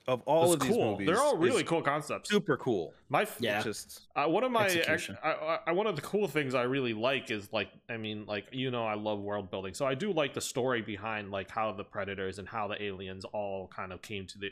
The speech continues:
Speaker 2: be and, like, how they, their interaction with the humans and stuff like that. I really think it's re-, a lot of cool stuff because, like,
Speaker 1: Yeah.
Speaker 2: like, the, the lore is that, like, the Predators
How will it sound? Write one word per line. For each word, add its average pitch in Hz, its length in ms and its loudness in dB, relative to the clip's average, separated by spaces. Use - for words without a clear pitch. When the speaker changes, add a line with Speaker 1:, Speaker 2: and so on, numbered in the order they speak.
Speaker 2:
be 101 300 -6
and, 95 140 -10
like, 92 240 -8
how 98 200 -6
they, 92 320 -6
their 98 160 -8
interaction 92 480 -8
with 90 100 -14
the 92 80 -12
humans 92 500 -12
and 87 140 -14
stuff - 260 -8
like 82 180 -12
that. 82 200 -8
I 98 60 -10
really 113 320 -4
think 101 200 -8
it's - 240 -8
re-, 123 280 -4
a 117 40 -8
lot 98 180 -4
of 92 80 -12
cool 104 200 -6
stuff - 360 -6
because, 98 300 -10
like, 98 280 -4
Speaker 1:
Yeah. 87 160 -8
Speaker 2:
like, 104 260 -8
the, 104 200 -4
the 123 80 -8
lore 117 440 2
is 95 180 -2
that, 90 240 -4
like, 90 160 -6
the 101 80 -12
Predators 92 680 -6